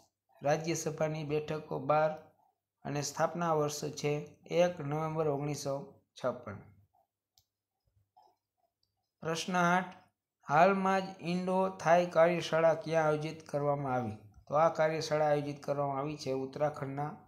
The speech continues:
નૈનીતાલમાં. ઉત્તરાખંડ, રાજધાની દહેરાદૂન, મુખ્યમંત્રી ત્રિવેન્દ્રનાથ રાવત, રાજ્યપાલ બેબી રાની મૌર્ય,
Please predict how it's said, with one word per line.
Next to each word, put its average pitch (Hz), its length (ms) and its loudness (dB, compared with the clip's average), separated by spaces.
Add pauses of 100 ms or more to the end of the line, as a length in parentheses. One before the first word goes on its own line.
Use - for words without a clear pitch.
(120)
નૈનીતાલમાં. 131 760 -4 (1040)
ઉત્તરાખંડ, 170 800 4 (320)
રાજધાની 156 560 0
દહેરાદૂન, 160 680 2 (340)
મુખ્યમંત્રી 160 640 -4
ત્રિવેન્દ્રનાથ 151 800 -2 (120)
રાવત, 160 400 2 (760)
રાજ્યપાલ 160 600 2
બેબી 156 420 -2
રાની 156 320 0
મૌર્ય, 151 540 -2